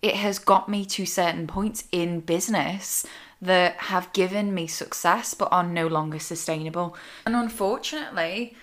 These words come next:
the thing, the ways that I was being were also praised. You know, that's the <laughs> hard thing about it, is when people see all of these things that I'm gonna explain in a second as really good things,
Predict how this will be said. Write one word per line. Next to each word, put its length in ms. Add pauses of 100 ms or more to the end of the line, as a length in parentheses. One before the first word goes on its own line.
(380)
the 100
thing, 280
the 80
ways 340
that 120
I 80
was 140
being 420
were 160
also 400
praised. 840 (340)
You 80
know, 100
that's 260
the 80
<laughs> 80
hard 220
thing 340
about 440
it, 140
is 220 (320)
when 200
people 300
see 320
all 200
of 120
these 280
things 320
that 80
I'm 100
gonna 160
explain 500
in 80
a 80
second 560
as 220 (320)
really 520
good 260
things, 520